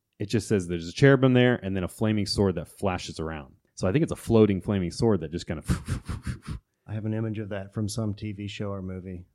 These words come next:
Speaker 1: Maybe.
Speaker 2: Is it a floating sword and something?
Speaker 1: I
Speaker 2: Anyway,
Speaker 1: don't know.
Speaker 2: awesome.
Speaker 1: Bible Man? <laughs>
Speaker 2: Sword in the Stone?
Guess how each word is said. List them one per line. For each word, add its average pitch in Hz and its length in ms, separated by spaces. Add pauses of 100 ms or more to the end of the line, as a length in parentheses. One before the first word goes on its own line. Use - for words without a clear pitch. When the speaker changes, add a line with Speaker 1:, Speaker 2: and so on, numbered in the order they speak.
(220)
Speaker 1:
Maybe. 110 280
Speaker 2:
Is 147 80
it - 20
a - 40
floating 107 360
sword 110 500
and 110 140
something? 117 500
Speaker 1:
I 82 40
Speaker 2:
Anyway, 101 160
Speaker 1:
don't 98 160
know. 98 260 (140)
Speaker 2:
awesome. 98 160
Speaker 1:
Bible 110 200
Man? 135 300 (260)
<laughs> - 240
Speaker 2:
Sword 127 280
in 113 80
the 110 40
Stone? 123 440